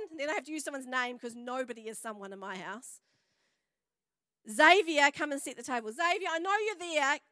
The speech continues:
And they have to go in and, "Xavier, come and set the table." Headphones.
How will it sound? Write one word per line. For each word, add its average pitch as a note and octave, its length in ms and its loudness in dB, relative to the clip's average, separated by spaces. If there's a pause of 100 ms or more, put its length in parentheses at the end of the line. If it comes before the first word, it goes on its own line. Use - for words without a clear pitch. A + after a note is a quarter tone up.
(240)
And C4 100 -12
they C4+ 40 -6
have C4+ 120 -8
to C4+ 80 -20
go C4 100 -14
in B3 80 -16
and, A#3 80 -18 (1000)
"Xavier, D4 840 10 (160)
come D4 240 6
and F4+ 180 6
set F4+ 220 10
the C#4 100 0
table." C4 720 2 (1400)
Headphones. G3+ 720 -12